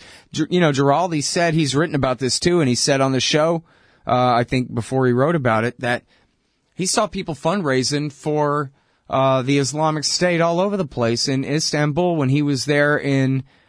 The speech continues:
I think it was July twenty thirteen. Maybe it was fourteen. I just read it 'cause he wrote about this at uns dot com a couple of weeks ago.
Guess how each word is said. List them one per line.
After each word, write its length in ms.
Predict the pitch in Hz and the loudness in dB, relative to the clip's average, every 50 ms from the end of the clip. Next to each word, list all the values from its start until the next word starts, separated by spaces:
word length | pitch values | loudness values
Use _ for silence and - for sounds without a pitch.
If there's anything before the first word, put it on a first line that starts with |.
| _ - | _ -4
I 140 | - 117 123 | -2 -2 -2
think 280 | 120 - - 165 143 - | -2 -4 -6 -4 -4 -4
it 40 | |
was 180 | 110 139 127 - | -2 -2 -4 -2
July 400 | - 139 127 127 131 135 139 135 | -2 -2 0 0 0 0 0 0
twenty 240 | - - 143 127 120 | -2 -4 -4 -4 -4
thirteen. 1900 | - - _ - - - 156 147 147 143 - _ _ _ _ _ _ _ _ _ _ _ _ - - - - 117 113 117 113 110 110 110 110 113 113 110 107 _ _ _ _ _ _ _ _ _ _ _ _ _ _ _ _ _ _ _ _ _ _ _ _ _ _ _ _ _ _ _ _ _ _ _ _ _ _ _ _ _ _ _ _ _ _ _ _ _ _ _ _ _ _ _ _ _ _ _ - | -4 -8 _ -10 -4 -2 0 0 0 -2 -6 _ _ _ _ _ _ _ _ _ _ _ _ -16 -16 -12 -10 -10 -8 -8 -8 -8 -8 -8 -8 -8 -10 -12 -14 _ _ _ _ _ _ _ _ _ _ _ _ _ _ _ _ _ _ _ _ _ _ _ _ _ _ _ _ _ _ _ _ _ _ _ _ _ _ _ _ _ _ _ _ _ _ _ _ _ _ _ _ _ _ _ _ _ _ _ -6
Maybe 140 | 139 147 | -4 -2
it 40 | 139 | -2
was 140 | 139 - - | -4 -4 -6
fourteen. 640 | - - 127 120 117 113 - 113 107 101 98 101 - _ _ _ _ _ _ _ _ - _ _ _ _ _ _ _ _ _ _ _ - | -4 -2 -2 -2 -2 -4 -6 -6 -6 -6 -8 -10 -12 _ _ _ _ _ _ _ _ -20 _ _ _ _ _ _ _ _ _ _ _ -6
I 60 | 131 | -2
just 260 | 131 170 175 - - | -2 0 -2 -2 -2
read 180 | 147 151 147 127 | 0 0 -2 0
it 60 | - | -2
'cause 140 | 143 135 123 | -2 0 0
he 60 | 131 | 0
wrote 220 | 131 143 147 143 | 2 2 0 0
about 240 | 143 135 131 127 - | 0 0 -2 -2 -2
this 240 | - 123 117 - - | -2 -4 -2 0 0
at 160 | 123 117 - | -2 -2 0
uns 260 | 131 127 127 123 - - | -2 -2 0 -2 -2 -2
dot 200 | 120 117 110 - | -2 -2 -2 -4
com 320 | - 123 117 120 117 110 | -2 -2 0 0 0 -2
a 60 | 107 | -4
couple 220 | - 117 110 113 113 | -4 -6 -6 -4 -4
of 60 | 110 | -4
weeks 200 | 113 107 - - | -4 -4 -4 -6
ago. 280 | 101 104 95 95 95 | -8 -8 -8 -10 -12